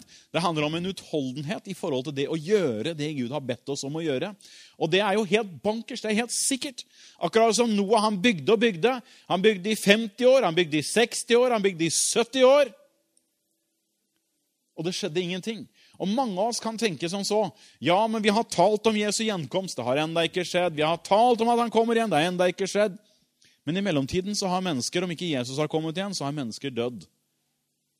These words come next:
Og de har måttet møte han. Vår oppgave på grunn av vår gudsfrykt er, som Bibelen sier her, å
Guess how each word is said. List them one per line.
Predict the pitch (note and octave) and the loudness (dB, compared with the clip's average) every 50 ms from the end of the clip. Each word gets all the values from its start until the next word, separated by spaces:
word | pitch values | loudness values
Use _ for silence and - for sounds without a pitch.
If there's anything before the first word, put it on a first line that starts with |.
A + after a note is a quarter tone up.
| _ | _
Og | - B2 | -6 -2
de | A#2+ C3 | -2 0
har | C3 | 0
måttet | C3+ C#3 - D3 C#3 | -2 -2 -4 -4 -6
møte | G2+ - - F#2+ | -6 -6 -8 -12
han. | F#2 G2 F#2 - _ _ _ _ _ _ _ _ _ _ _ _ _ - G#2+ - | -16 -16 -18 -20 _ _ _ _ _ _ _ _ _ _ _ _ _ -20 -14 -6
Vår | A#2 C#3 D#3+ F#3+ G#3 G#3 | -2 0 2 2 2 0
oppgave | F3 - - - C#3+ D3 D#3 F3+ F#3+ F#3 | -2 -4 -6 -6 -6 -4 -4 -4 -6 -4
på | - E3+ C#3+ A2+ - - | -2 -4 -4 -2 0 2
grunn | C#3 C#3+ F3 F#3 G3+ | 2 2 2 0 -2
av | G3+ G3 | 0 0
vår | G3+ E3+ D3 | 0 2 0
gudsfrykt | D#3 - - - F#3 F#3 F3 - - C#3+ | 0 -2 -2 -4 -4 -4 -6 -6 -6 -4
er, | C#3+ D3+ D#3+ D#3 D3 - | -2 -2 -2 -4 -6 -6
som | - D#3+ D#3 | -6 -4 -2
Bibelen | C3 B2+ B2 C3 D#3 D3+ | 0 0 0 -2 -4 -4
sier | - C#3+ C3+ C3+ | -4 -4 -4 -2
her, | C3+ D#3 F#3 G3 F#3 _ _ _ _ _ _ _ _ _ _ - | -2 -4 -4 -6 -8 _ _ _ _ _ _ _ _ _ _ -4
å | A2+ A#2 B2+ C#3 D3 | -2 2 2 2 2